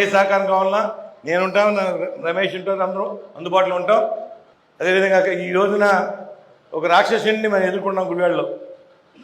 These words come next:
దుర్మార్గుడు ఏ సొల్లు కబుర్లు చెప్పి మాయ చేసి అతను మూడు సార్లు గెలిచాడు.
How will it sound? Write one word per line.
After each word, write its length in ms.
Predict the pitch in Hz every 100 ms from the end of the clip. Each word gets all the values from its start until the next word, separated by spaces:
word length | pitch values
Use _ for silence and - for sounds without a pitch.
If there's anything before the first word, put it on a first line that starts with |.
| _ _ _ _ _ _ 135
దుర్మార్గుడు 500 | 165 202 208 208 226 220 - - - - - - _ 147
ఏ 100 | 180
సొల్లు 280 | 180 190 214
కబుర్లు 340 | 214 208 202
చెప్పి 300 | 202 208 208 190 196 202 196 - - - - - _ 139
మాయ 280 | 156 190 208 208
చేసి 300 | 202 202 196 180 - - - - - _ _ _ _ _ 139
అతను 260 | 156 208 208 185 185 185
మూడు 160 | 185 185
సార్లు 180 | 196 196
గెలిచాడు. 400 | 175 - 165